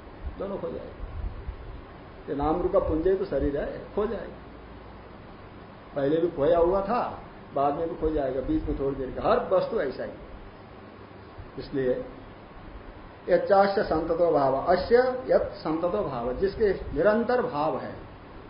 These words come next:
आत्मा पहले भी है, अभी भी है, बाद में भी रहेगा, भूत, भविष्य, वर्तमान, कभी भी अभाव नहीं,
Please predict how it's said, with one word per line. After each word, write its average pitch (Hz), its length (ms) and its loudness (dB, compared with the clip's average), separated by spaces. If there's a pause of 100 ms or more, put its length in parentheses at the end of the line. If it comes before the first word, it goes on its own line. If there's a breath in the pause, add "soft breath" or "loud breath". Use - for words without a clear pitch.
(260)
आत्मा 175 280 4
पहले 160 520 6
भी 202 160 4
है, 202 420 0 (100)
अभी 135 220 -2
भी 175 200 0
है, 185 460 -2
बाद 135 240 0
में 127 120 -6
भी 127 60 -8
रहेगा, 107 360 -12 (420)
भूत, 151 240 -2
भविष्य, 135 380 -4 (100)
वर्तमान, 139 440 -6
कभी 165 200 0
भी 170 120 -4
अभाव 127 460 -4
नहीं, 120 140 -8